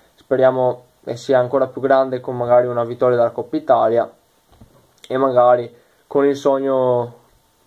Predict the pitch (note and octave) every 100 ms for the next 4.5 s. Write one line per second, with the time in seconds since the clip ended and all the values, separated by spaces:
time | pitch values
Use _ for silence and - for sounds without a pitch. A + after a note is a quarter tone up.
0 | _ - - B2+ - C3+ C#3 C3+ D3+ D3
1 | - A#2+ C#3 C3+ C3 B2 - D3+ A#2+ A#2+
2 | - A2+ _ _ _ _ - D#3 D3 C#3
3 | C#3+ D3+ B2+ - C#3+ C#3+ C#3 B2+ D#3 D3
4 | D#3+ D3+ D3 D#3+ D#3+